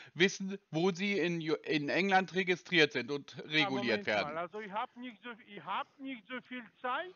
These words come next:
Speaker 1: Ja gut, dann legen Sie auf, wenn Sie keine Kunden wollen. Kein Problem.
Speaker 2: Auf Wiederhören.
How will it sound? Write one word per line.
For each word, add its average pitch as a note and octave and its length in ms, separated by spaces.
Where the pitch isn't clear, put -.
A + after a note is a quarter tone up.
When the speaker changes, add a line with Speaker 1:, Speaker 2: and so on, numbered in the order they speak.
Speaker 1:
Ja B3 160
gut, A3+ 200
dann E3 140
legen F3+ 220
Sie F3+ 100
auf, D3+ 240
wenn C#3+ 140
Sie C3 80
keine B2+ 240
Kunden A2 340
wollen. G#2 220
Kein G#3+ 200
Problem. D3+ 480
Speaker 2:
Auf C4+ 300
Wiederhören. B3+ 600